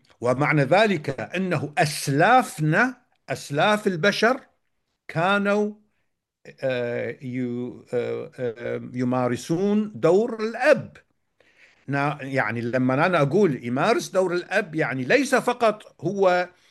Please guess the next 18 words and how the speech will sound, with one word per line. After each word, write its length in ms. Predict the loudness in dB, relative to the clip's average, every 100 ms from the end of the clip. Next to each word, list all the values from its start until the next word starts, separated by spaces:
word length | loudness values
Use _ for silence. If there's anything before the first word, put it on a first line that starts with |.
| _ -8
آه، 540 | -2 0 2 2 0 -2
يعني، 720 | -2 -2 -2 -4 -2 -2 -2 -2 -6 _ _ _ -2
آم، 560 | 0 2 0 0 -4 -8 _
ي-، 360 | -12 -8 -6 -6
يكون 280 | -4 0 2
مسؤول 260 | 2 0 0
عن 80 | 0
ذرية، 500 | 0 -2 0 0 -2
لأنه 500 | -2 -2 0 0 -2 -6 -6
الشمبانزي 760 | -4 2 2 4 4 2 2 2
كذلك 480 | 2 4 4 4 0
الذكر 460 | -2 -2 0 -2
هو 220 | -2 0
مسؤول 260 | 0 -2 -4
عن 160 | -2 0
ذرية، 400 | 0 0 2 2
يعني 280 | 2 0
هو، 500 | -2 -2 0 2 0